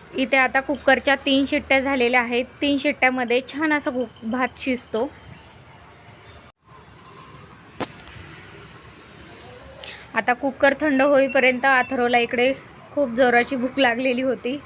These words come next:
तोपर्यंत तो "मम्मी दे ना" असं बोलत होता. म्हटलं, "थांब बाळा, कुकर थंड होऊ दे."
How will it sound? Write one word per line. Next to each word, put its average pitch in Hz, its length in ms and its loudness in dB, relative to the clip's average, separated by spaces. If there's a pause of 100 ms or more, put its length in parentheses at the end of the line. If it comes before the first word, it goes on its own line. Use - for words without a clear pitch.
(540)
तोपर्यंत 254 480 0
तो 269 280 2 (300)
"मम्मी 262 340 0
दे 262 200 2
ना" 247 260 0
असं 233 220 -6
बोलत 233 320 -4
होता. 262 260 -4
म्हटलं, 240 400 -4
"थांब 262 220 0
बाळा, 214 240 4 (420)
कुकर 254 280 0 (300)
थंड 254 220 0
होऊ 254 220 0
दे." 226 160 0